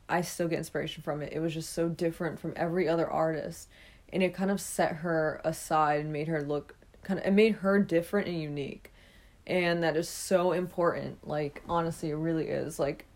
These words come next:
I wanna be honest, like, w-, if there's a celebrity, like, I look at their style. You know what I mean? Like, maybe that's just me, but I, I pay attention to their style.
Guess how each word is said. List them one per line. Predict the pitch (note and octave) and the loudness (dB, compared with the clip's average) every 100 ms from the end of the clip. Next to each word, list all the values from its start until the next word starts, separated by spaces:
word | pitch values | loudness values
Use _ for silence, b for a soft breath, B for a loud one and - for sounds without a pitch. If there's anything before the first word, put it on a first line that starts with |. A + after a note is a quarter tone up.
| - - | -6 2
I | |
wanna | A3+ B3+ | 4 6
be | G3+ | 4
honest, | A#3 E3+ - | 4 0 0
like, | D#3 - | -2 -2
w-, | F#3+ - - | -8 -6 -4
if | - | 0
there's | G3 A3 | 4 4
a | A#3+ | 0
celebrity, | - G#3+ E3+ E3 F3+ G3+ | -4 -2 2 2 4 4
like, | G3 E3+ | 4 4
I | E3 | 2
look | F3 F3 | 2 0
at | G3+ | -2
their | F#3 | -2
style. | - D#3 D#3+ E3+ - F3+ - B B - | -2 -2 0 -2 -6 -10 -14 B B 6
You | C4 | 8
know | C#4 | 10
what | D#4 | 8
I | D4 | 6
mean? | C4 B3+ | 2 0
Like, | A3+ F#3 F#3+ | 2 2 2
maybe | G3 G#3+ | 2 4
that's | G#3+ G#3 | 2 2
just | F#3 | -4
me, | E3 - | -4 -4
but | D#3 D#3+ C#3+ | 0 0 2
I, | E3+ E3+ E3 E3+ - | 4 4 4 2 0
I | E3 E3 D#3+ - | 0 0 -2 -10
pay | - F3+ | -4 -2
attention | E3+ E3 D#3+ D#3 | -2 -6 -6 -8
to | D3+ | -8
their | D#3+ | -10
style. | - - - - - | -8 -8 -6 -8 -12